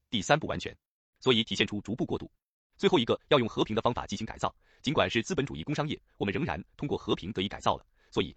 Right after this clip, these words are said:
通过和平的方式最终进入到了一个社会主义社会的状态。下面我们进入到第三点，社会主义制度在中国的确立及其重大意义。那第一点主要指的是确立的问题，我们标注两个标志的问题。一九五六年底，我国对三大改造基本完成，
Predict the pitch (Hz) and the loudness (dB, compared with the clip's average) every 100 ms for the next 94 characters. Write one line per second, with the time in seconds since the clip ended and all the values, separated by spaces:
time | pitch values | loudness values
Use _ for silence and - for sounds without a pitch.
0 | - - 131 - 120 110 123 107 - _ | -6 0 2 2 0 0 -2 -2 -4 _
1 | - 113 120 117 92 92 127 82 - 196 | -2 0 0 -2 -2 -4 -2 -4 2 2
2 | 123 - 82 101 175 190 - - - _ | 2 -2 -2 0 2 0 -6 -10 -16 _
3 | _ _ - 185 143 104 104 113 92 87 | _ _ 0 4 6 4 0 -2 -2 0
4 | 117 147 - - _ - 208 180 85 127 | 2 0 0 -16 _ 0 2 2 0 0
5 | 175 - - 110 104 170 - - 135 107 | -2 -4 2 2 2 -2 -4 -2 -2 -2
6 | - - 101 - - 107 - - 78 - | -6 -6 -4 -6 -4 -4 -4 -10 -14 -14
7 | _ _ _ - 151 143 175 185 98 98 | _ _ _ 2 6 6 4 -2 0 4
8 | 104 85 69 - 92 175 160 98 - 67 | 2 2 -6 -4 0 0 0 -2 -6 -12
9 | - - 101 110 143 107 92 65 110 143 | -16 -8 -2 4 4 2 -2 -2 2 2
10 | 113 117 - 71 _ - 170 151 - 123 | 2 -4 -6 -14 _ -6 0 2 2 0
11 | 92 71 60 _ - 107 117 127 156 156 | 0 -4 -12 _ -4 2 2 4 2 2
12 | 107 90 82 - 82 69 - | 2 2 0 0 -4 -4 -6